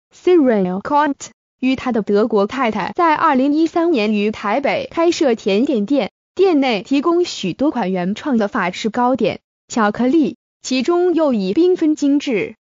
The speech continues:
外皮蓬松酥脆、内馅甜蜜香软的闪电泡芙最受到消费者的欢迎，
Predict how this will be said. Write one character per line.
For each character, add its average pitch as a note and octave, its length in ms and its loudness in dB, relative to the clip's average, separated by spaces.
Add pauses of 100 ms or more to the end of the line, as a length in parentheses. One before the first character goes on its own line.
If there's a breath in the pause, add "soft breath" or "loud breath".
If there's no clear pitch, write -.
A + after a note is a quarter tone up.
(200)
外 F#4 220 0
皮 A3+ 280 -4
蓬 A3+ 280 0
松 E4+ 160 -2
酥 D#4+ 240 0
脆、 C#4 360 -4 (260)
内 B3+ 220 0
馅 F#3 260 -2
甜 C4+ 300 0
蜜 F4+ 200 4
香 F4 260 -2
软 A#3 140 0
的 B3+ 140 0
闪 - 340 -6
电 C#4+ 200 0
泡 D4 300 -2
芙 G3 320 -2
最 D#4 220 0
受 A#3+ 180 0
到 G3+ 240 0
消 D4+ 240 -2
费 D4+ 200 0
者 F#3+ 200 -4
的 G3+ 120 -4
欢 G#3+ 260 0
迎， F#3 360 -2